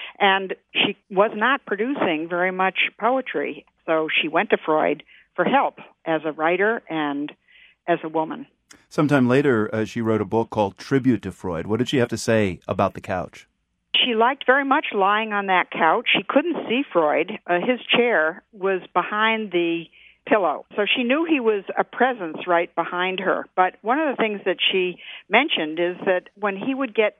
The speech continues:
Speaker 1: excited about some kind of interpretation or a dream or some set of ideas they worked out together, he would pound the back of the couch in back of her head. <laughs>
Speaker 2: Maybe that's why it needs some work today.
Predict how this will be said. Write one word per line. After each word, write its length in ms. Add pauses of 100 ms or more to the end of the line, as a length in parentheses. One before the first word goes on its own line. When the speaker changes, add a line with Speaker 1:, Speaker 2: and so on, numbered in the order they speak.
Speaker 1:
excited 640
about 480 (180)
some 120
kind 220
of 60
interpretation 960 (300)
or 160
a 60
dream 640
or 160
some 200 (120)
set 120
of 80
ideas 460
they 120
worked 260
out 160
together, 420
he 140
would 240
pound 400
the 80
back 300
of 60
the 60
couch 380 (560)
in 180
back 260
of 60
her 120
head. 320 (260)
<laughs> 180
Speaker 2:
Maybe 280
that's 200
why 200
it 140
needs 220
some 160
work 240
today. 320